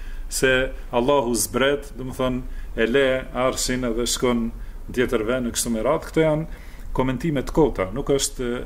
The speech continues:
nuk thuhet diku në Kuran, në Sunet, se e le arshin e shkon atje ose shkon këtu, por ajo që thuhet në Kuran, se Allahu qëndron mbi arsh,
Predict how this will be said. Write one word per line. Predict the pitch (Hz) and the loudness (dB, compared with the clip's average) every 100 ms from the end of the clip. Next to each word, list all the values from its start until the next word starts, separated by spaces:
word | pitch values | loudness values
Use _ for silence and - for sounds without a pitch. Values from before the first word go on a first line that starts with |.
| - - - 117 | -8 -10 -2 0
nuk | 135 - | 0 4
thuhet | 170 151 123 | 6 6 2
diku | 135 139 | 0 0
në | 131 | 4
Kuran, | 135 139 127 | 4 2 0
në | - | 0
Sunet, | 123 127 - | 0 0 0
se | 120 | 0
e | 113 | 0
le | 120 | 0
arshin | 123 127 - 123 117 | 0 0 0 -2 -2
e | 104 | -4
shkon | - 123 117 | -4 -2 -4
atje | - 123 | -2 -2
ose | 113 113 | -2 -4
shkon | - 120 113 | -4 -4 -4
këtu, | 131 175 - - - - - - - | -4 -6 -8 -14 -14 -14 -16 -14 2
por | 147 185 - 139 | 6 6 4 0
ajo | 135 170 - | 2 2 2
që | 92 - | 2 4
thuhet | 147 117 110 | 4 4 2
në | 120 | 0
Kuran, | 107 104 | 0 -2
se | - 120 | 0 0
Allahu | 120 160 160 147 160 - | 2 4 4 4 0 0
qëndron | 123 120 131 131 113 | 2 4 4 4 4
mbi | 117 | 4
arsh, | 151 156 - - | 4 2 0 -4